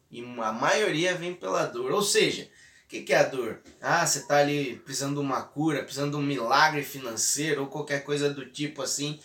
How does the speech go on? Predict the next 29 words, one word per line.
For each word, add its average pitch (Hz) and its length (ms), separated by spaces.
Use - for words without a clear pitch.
e 220 80
aí 196 180
nós 196 180
vamos 180 200
nos 175 160
achegar 180 440
a 185 60
Deus. 156 420
Ou 160 120
seja, 147 440
quando 320 420
a 285 80
gente 269 260
precisa, 247 840
né, 190 260
pra 214 200
pegar 226 480
algo 294 540
que 254 80
Ele 240 180
tem 214 180
a 214 60
oferecer. 202 920
E 156 60
muitos 311 300
de 349 120
nós 254 440
até, 202 480
gente, 123 420